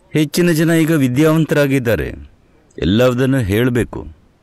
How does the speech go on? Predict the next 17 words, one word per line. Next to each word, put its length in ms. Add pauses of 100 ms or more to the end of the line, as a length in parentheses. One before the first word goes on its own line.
(100)
ನಿಮಗ್ 220
ಗೊತ್ತಲ್ಲ, 400
ಅಥವಾ 320
ಈ 60
ನಡುವೆ 280
ಅವುಗಳನ್ನು 440
ಮುದ್ರಿಸ್ಬೇಕು. 880 (1600)
ಅವರಿಗೆ 400
ಕೇವಲ 360
ಹೇಳೋದು 420
ನಡೆಯಲ್ಲ, 440 (800)
ಅವರಿಗೆ 320
ಮುದ್ರಿಸಿದ 580
ಕಾಗದ 460
ಬೇಕು. 400 (3000)
ದೀಕ್ಷೆಯ 400
ಸೂಚನೆಗಳು, 880